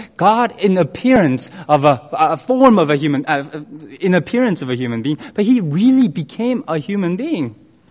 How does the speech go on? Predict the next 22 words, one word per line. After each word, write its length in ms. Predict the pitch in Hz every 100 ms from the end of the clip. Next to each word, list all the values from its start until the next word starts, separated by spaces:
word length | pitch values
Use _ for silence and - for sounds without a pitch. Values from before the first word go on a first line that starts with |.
| _ _ _ - _ _ _ _ _ _ _ -
And 100 | 233
we 80 | 233
see 240 | - 302
that 320 | 277 247 -
when 380 | 202 208 190 175 - -
we 120 | 214
read 200 | 220 269
in 100 | 254
the 60 |
Bible 320 | 226 240 240 226
that 100 | 214
he 260 | 220 214 - -
was 180 | 220 214
thirsty, 720 | - 247 247 - - 113 - - _
that 140 | - 214
he 140 | 220
was 160 | 233 175
hungry, 680 | - 269 277 220 131 127 123
that 120 | 185
he 120 | 202
got 260 | 226 254 -
angry, 600 | 165 220 269 240 175 151